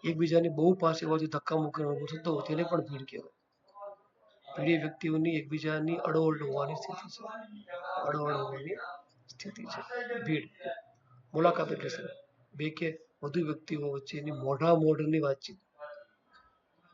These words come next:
મુલાકાત. કાર્ય વિશ્લેષણ એટલે શું? નમૂના પરના કર્તવ્ય કસોટીમાં કાર્ય વિશ્લેષણ દ્વારા પ્રાપ્ત થયેલી માહિતી પ્રાધાન્ય છે.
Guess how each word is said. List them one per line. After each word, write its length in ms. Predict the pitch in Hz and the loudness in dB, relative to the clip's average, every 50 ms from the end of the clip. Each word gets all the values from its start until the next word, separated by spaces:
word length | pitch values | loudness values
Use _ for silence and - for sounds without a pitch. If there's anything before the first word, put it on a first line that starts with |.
| 190 185 185 185 185 180 196 | -20 -20 -20 -18 -10 -8 -8
મુલાકાત. 340 | 165 156 147 - - 104 - - _ _ _ _ _ _ - 466 - - _ _ _ 480 480 - - - - - - - - _ - | -6 -4 -6 -6 -6 -10 -12 -14 _ _ _ _ _ _ -20 -20 -20 -20 _ _ _ -16 -16 -14 -14 -16 -18 -18 -20 -20 -20 _ -2
કાર્ય 280 | - 139 151 165 170 | 2 2 4 4 4
વિશ્લેષણ 280 | 160 160 160 180 175 170 | 2 2 0 0 -2 -2
એટલે 200 | 165 156 147 143 | -4 -6 -8 -10
શું? 240 | 139 - 170 - - - - - - - - | -10 -10 -10 -10 -10 -10 -10 -8 -8 -4 -2
નમૂના 240 | 147 147 160 170 175 | 0 2 6 6 6
પરના 260 | 170 - 170 160 170 | 6 4 2 2 2
કર્તવ્ય 360 | 160 - - 151 151 156 165 | 0 -2 -6 -8 -6 -6 -6
કસોટીમાં 520 | 151 156 151 - 170 165 165 156 156 156 160 | -6 -6 -6 -8 -6 -4 -2 -2 0 0 0
કાર્ય 260 | 160 151 147 151 151 | 0 -2 -2 -2 -4
વિશ્લેષણ 320 | 147 147 147 139 156 151 | -6 -6 -8 -8 -8 -4
દ્વારા 260 | 143 160 160 135 127 123 - - _ | -2 0 0 0 -2 -6 -12 -10 _
પ્રાપ્ત 280 | - 151 165 160 - - | -2 0 0 -2 -2 -2
થયેલી 200 | 160 156 151 151 | -2 0 0 0
માહિતી 360 | 143 147 143 147 147 - 160 | 0 2 0 0 -2 -4 -2
પ્રાધાન્ય 340 | 147 147 139 139 139 135 - | 0 0 0 0 -4 -6 -8
છે. 320 | - - - - - _ | -12 -16 -18 -18 -20 _